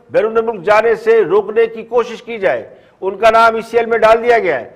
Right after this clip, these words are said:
लेकिन उसकी रस्मी मंजूरी ली और दी जा रही है। तो खान साहब और उनके साथी वुज़रा ये समझते हैं कि शहबाज शरीफ अगर निकल गए,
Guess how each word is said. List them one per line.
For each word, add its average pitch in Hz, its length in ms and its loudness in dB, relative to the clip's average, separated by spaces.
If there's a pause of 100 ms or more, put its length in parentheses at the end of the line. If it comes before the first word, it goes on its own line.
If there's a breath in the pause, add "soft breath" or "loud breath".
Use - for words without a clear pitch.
(240 soft breath)
लेकिन 202 280 -4
उसकी 226 220 -8
रस्मी 220 280 -6
मंजूरी 226 400 -4
ली 220 200 -4
और 226 140 2
दी 240 120 -10
जा 220 180 4
रही 165 180 -2
है। 123 100 -10 (300 soft breath)
तो 165 60 -14
खान 208 240 4
साहब 233 300 6
और 214 180 -2
उनके 220 260 -4
साथी 220 360 -2
वुज़रा 220 320 2
ये 220 200 0
समझते 226 500 -2
हैं 110 100 -8 (420 soft breath)
कि 214 100 4
शहबाज 214 340 2
शरीफ 233 200 -8
अगर 214 260 0
निकल 208 280 0
गए, 147 260 -2